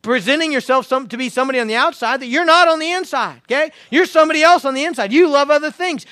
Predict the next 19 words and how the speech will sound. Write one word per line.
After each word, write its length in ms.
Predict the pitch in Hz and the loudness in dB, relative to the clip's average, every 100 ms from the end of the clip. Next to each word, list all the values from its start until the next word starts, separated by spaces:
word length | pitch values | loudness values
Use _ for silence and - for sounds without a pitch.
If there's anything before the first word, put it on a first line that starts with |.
| - | 2
You 160 | 311 | 2
want 240 | 320 277 277 | 4 4 2
other 160 | 277 | 0
things. 260 | 208 349 254 | -2 -4 -2
But 100 | 294 | 0
on 100 | 294 | 0
the 100 | 277 | 2
outside, 600 | 311 381 - 262 233 254 - - | 6 6 4 0 0 -2 -8 -2
you're 200 | 311 277 | 0 0
pretending 680 | 285 - 302 392 359 294 277 | -2 -2 0 0 0 -4 -4
to 40 | |
be 140 | 294 | -6
somebody 400 | - 285 285 302 | -2 -2 0 -4
you're 120 | 311 330 | -4 -4
not. 360 | 339 330 - _ _ _ _ _ _ _ _ _ _ _ _ _ _ _ _ _ _ _ _ _ _ _ _ _ - | -4 -6 -10 _ _ _ _ _ _ _ _ _ _ _ _ _ _ _ _ _ _ _ _ _ _ _ _ _ -20
But 80 | - | -18
the 80 | |
problem 500 | 127 247 311 240 151 | -12 -8 -6 -6 -8
is, 540 | 127 117 123 160 - | -10 -12 -14 -18 -20